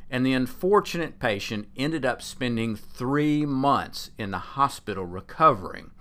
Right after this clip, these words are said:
While I don't know all the details, it sounds like a mismanaged situation from the start.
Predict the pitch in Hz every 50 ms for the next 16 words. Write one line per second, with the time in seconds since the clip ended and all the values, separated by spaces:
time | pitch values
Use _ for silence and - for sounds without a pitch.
0 | - - - - - - 107 104 101 104 107 104 - - - 156 170 180 160 170
1 | 156 147 143 135 120 110 107 135 156 147 - - 123 107 104 101 104 98 101 110
2 | - - - - 208 190 165 156 127 131 120 110 110 110 101 107 120 127 123 -
3 | 113 113 110 110 104 92 90 - - 113 110 - - 95 95 101 104 101 - -
4 | 95 85 - - 87 82 87 - - - - - 113 107 95 73